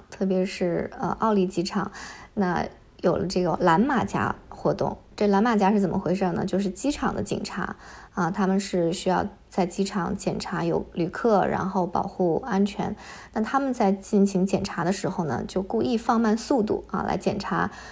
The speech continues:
旅客的这个护照和证件啊，以此来一个是支持他们的，呃，罢工的警察同行，另外呢，也是表明他们的工作也很辛苦，也是表明他们的工作也很重要啊，故意，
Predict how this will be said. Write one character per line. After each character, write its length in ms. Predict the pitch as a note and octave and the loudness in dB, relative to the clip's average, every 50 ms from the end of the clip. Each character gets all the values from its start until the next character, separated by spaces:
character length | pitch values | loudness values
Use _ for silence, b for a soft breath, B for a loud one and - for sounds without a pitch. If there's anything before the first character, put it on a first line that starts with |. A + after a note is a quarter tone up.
| B B | B B
旅 180 | B - F3 E3 | B 2 2 2
客 220 | F#3 - A3+ G3 | 2 4 4 4
的 140 | F#3+ G3 G3 | 6 6 4
这 100 | G3 E3+ | 4 2
个 80 | F3+ F3 | 0 0
护 180 | F3 - A3+ | 2 4 4
照 280 | G#3 - A#3+ A3+ F#3+ F#3+ | 4 6 6 4 4 4
和 140 | G3+ F3 F#3 | 4 2 2
证 280 | G3+ C4+ C4 A#3 G3 | 2 4 4 4 4
件 260 | G3+ G3 G3+ - - - B B B B B B B | 4 4 2 2 0 -6 B B B B B B B
啊， 80 | - F#3+ | -2 -2
以 160 | - G3 A#3+ | 0 0 -2
此 180 | C#4 - - | -2 0 2
来 340 | A3+ G3+ F#3 F3 F3 F#3 F#3+ - - - _ _ _ _ - - - - | 4 4 6 4 4 2 0 -2 -6 -18 _ _ _ _ -16 -12 -6 0
一 160 | - G3 G#3 | 4 4 6
个 120 | G#3+ A#3+ A#3+ | 6 6 4
是 140 | A#3+ A3+ G#3 | 4 2 0
支 180 | G3+ - C4 | 0 0 -2
持 200 | C4 - - G3 | 0 2 2 2
他 180 | F3 - G#3+ G3+ | 2 4 2 4
们 220 | G3 F#3+ F3+ F3+ | 4 4 4 4
的， 440 | F3+ E3+ E3 D#3+ D#3 - - - - - - | 4 4 4 4 2 0 -2 -4 -8 -8 -4
呃， 160 | - D3 D#3 F#3+ - - - - - - | -4 -4 -4 -4 -6 -10 -10 -14 -6 0
罢 160 | - G3+ F#3+ | 4 4 4
工 220 | F#3+ - A3 A#3 A#3+ | 6 4 4 4 4
的 80 | A3+ | 2
警 160 | G3+ - - G3 | 0 0 -2 -4
察 200 | - - D#3+ E3 | -2 -4 -4 -4
同 200 | - - - F#3+ | -2 -2 -4 -2
行， 300 | - G3 E3+ - G#3+ - B B B B B B | -2 -2 -2 -4 -4 -6 B B B B B B
另 140 | - G#3+ A3 | 4 6 6
外 160 | A3+ A3 G#3+ | 8 6 6
呢， 160 | G3+ F#3 F3 | 6 4 4
也 220 | - - F3 - - | 4 4 2 2 2
是 240 | - - A3 G#3 | 0 0 0 0
表 300 | G#3 - - - E3 C#3+ | 0 0 0 2 2 2
明 220 | - - - - - | 2 0 -2 -4 -4
他 180 | - - G3 | -2 0 4
们 120 | G3 G#3 G3+ | 4 6 4
的 60 | E3+ | 4
工 220 | F#3+ - F3 F3 | 2 2 0 0
作 220 | F#3 - F3+ D#3+ D3+ | 0 2 2 2 2
也 160 | - F3+ F3+ | 2 2 2
很 140 | F#3+ F3+ - | 2 2 0
辛 260 | - - - D#3+ F3 | 0 -2 -2 -2 -2
苦， 260 | - - - - - B B B B B B B | -2 -2 -4 -4 -4 B B B B B B B
也 140 | - F#3 E3 | 2 2 2
是 100 | F#3 F#3 | 2 2
表 160 | F#3+ D#3+ - | 2 2 2
明 120 | C#3 C3+ | 0 0
他 140 | F#3 G3+ G3 | 2 2 2
们 80 | F3+ F3+ | 4 2
的 60 | F3 | 2
工 180 | F#3 F3 F3 F#3+ | 0 0 0 2
作 100 | F3 D#3 | 2 2
也 100 | E3+ F#3 | 2 0
很 140 | F#3 - - | 0 0 -2
重 220 | - F#3 D#3 D#3 | -2 -2 0 0
要 120 | F3 D#3+ - - - | 0 0 0 -2 -2
啊， 140 | - - - | -4 -6 -4
故 160 | - - A3+ | -2 0 0
意， 300 | A#3 B3 A#3+ G#3+ G3 - | 0 2 2 0 0 -2